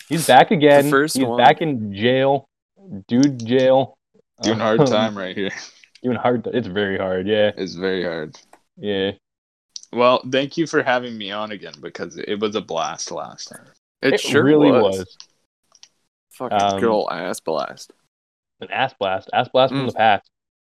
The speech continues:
Speaker 2: There it is.
Speaker 1: That's, that, that's our boy Doug coming back with an ass blast from the past.
Speaker 2: That's,
Speaker 3: Hello.
Speaker 2: that's, that's absolutely the title of this episode.
Speaker 1: <laughs> Ass blast from the past. Boom. Already
Speaker 2: Yeah.
Speaker 1: got it. We're like
Speaker 3: That's
Speaker 1: a
Speaker 3: a good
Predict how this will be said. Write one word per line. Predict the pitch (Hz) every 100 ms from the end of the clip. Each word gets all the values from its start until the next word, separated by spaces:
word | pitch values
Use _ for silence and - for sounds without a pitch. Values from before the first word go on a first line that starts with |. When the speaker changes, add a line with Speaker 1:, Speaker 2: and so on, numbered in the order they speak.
| -
Speaker 2:
There | 120 127
it |
is. | 143 117 -
Speaker 1:
That's, | 101 -
that, | 101 104 _
that's | 101
our | 110
boy | 107 117
Doug | 117 110 95
coming | 110 110
back | 117 117
with | 98
an | 98
ass | 107
blast | - 107 -
from | 107
the |
past. | 101 107 95 - - _ _ _
Speaker 2:
That's, | 107 110 123
Speaker 3:
Hello. | 87 90 82
Speaker 2:
that's, | 104 113 - - - _
that's | 113 101 101 -
absolutely | 85 92 - - 85 - - -
the | -
title | - 60 55
of | 52
this | 55
episode. | - - - - - _ _ _ _
Speaker 1:
<laughs> | - - - -
Ass | - 123 -
blast | 139 -
from | 139
the |
past. | 127 104 -
Boom. | 165 117
Already | 131 147
Speaker 2:
Yeah. | 120
Speaker 1:
got | 110
it. | 117
We're | 113
like | 110
Speaker 3:
That's | 110
Speaker 1:
a |
Speaker 3:
a |
good | 117